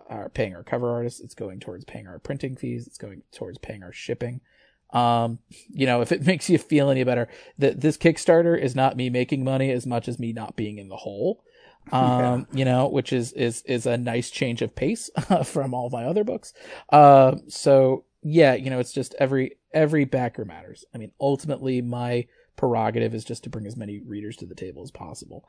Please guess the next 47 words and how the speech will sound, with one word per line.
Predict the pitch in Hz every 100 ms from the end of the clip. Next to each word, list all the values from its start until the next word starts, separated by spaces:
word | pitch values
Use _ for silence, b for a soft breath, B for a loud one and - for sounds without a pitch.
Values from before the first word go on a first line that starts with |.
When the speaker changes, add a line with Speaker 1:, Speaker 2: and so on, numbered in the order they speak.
| b b b _
Speaker 1:
And | 117 113 113 110
that's | 117
why | 127
we're | 120
working | 113 113 135 107
overtime | 120 117 139 131
to |
make | 113 104
sure | - 107 92
that | 95 -
we | 120 104
can | 107
offer | - 98 -
you | 101 101
the | 123 110
most | 104 -
bang | 107 95
for | -
your | 90
buck. | - 110 147 _ b b b b b _
And, | 127 127 123
um, | 127 127 - - _ _
yeah, | 147 190 170
you | 135
know, | 127 127
I | 131
think | 127 127
for | -
anybody | 127 131 131 127
who's | 127 - - _
still, | - - 123 120 - -
you | 131
know, | 113 -
on | 123
the | 107
fence, | 127 123 123 - b b b b 120
um, | 117 113 117 120 -
you | - 120
know, | 117 - _ -
we're | 131
not | 127 123
doing | 127
this | 123
for | -
shock | - 107 -
value's | 120 117 -
sake. | 123 123